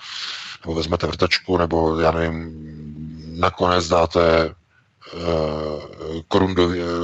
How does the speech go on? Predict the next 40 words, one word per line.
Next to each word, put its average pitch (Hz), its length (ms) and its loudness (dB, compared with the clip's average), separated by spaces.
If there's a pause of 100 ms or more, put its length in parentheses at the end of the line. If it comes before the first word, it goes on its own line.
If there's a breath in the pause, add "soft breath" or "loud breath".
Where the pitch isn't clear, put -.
(880)
můžete, 127 460 4
já 82 200 6
nevím, 76 360 0 (200)
se - 180 -10
trošku 80 260 -8
v - 20 -8
tom 78 160 -2
vyznáte, 78 540 0
tak 76 140 -8
trošku, 80 600 -8
když 80 240 -4
máte 87 320 0
vlastně 80 260 -6
vrtačku, - 340 -6
která 82 180 4
umí 85 240 0
i 95 80 0
sekat, - 500 2 (460 loud breath)
dáte 87 320 4
korundový 98 600 2
nástavec 101 720 2
a 80 220 -4
vysekáte 90 600 2
to, 90 120 -2
co - 120 -10
tam 82 220 -2
je, 82 180 0
někde 82 440 0
v 78 60 -6
nějaký 82 320 -2
skále 87 500 2
nebo 80 180 -6
něco, 87 220 -4
prostě 85 200 -8
to 80 180 -2 (100)
odstraníte 80 800 -2
a 78 120 -2
tím 80 180 -8
je 78 60 -6
to 80 200 -2